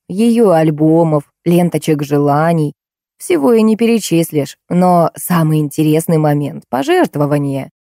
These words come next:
Едва паломник очутится во дворе, как ему объяснят. Заветную картинку получают не все, но это не значит, что ты уедешь разочарованным.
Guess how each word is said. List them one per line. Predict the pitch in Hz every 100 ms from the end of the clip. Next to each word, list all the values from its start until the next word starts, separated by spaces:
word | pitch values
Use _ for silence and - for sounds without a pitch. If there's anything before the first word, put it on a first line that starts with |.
| _
Едва | 339 311 254 233 175
паломник | 180 175 190 190 190 185
очутится | 208 - 185 175 - 202
во | 208
дворе, | 196 220 233 294 320
как | 165 -
ему | 180 180 175 175
объяснят. | - 220 190 175 165 175 170 196 247 - _ _ _ _ -
Заветную | 247 220 185 190 185
картинку | 180 180 214 208 170
получают | 170 170 - 165 156
не | 175 175
все, | - 156 151 175 - _
но | 214 208
это | 185 185
не | 196 220
значит, | 233 220 151 156
что | - 156
ты | 165
уедешь | 165 170 156 147 -
разочарованным. | 180 180 185 214 190 147 135 135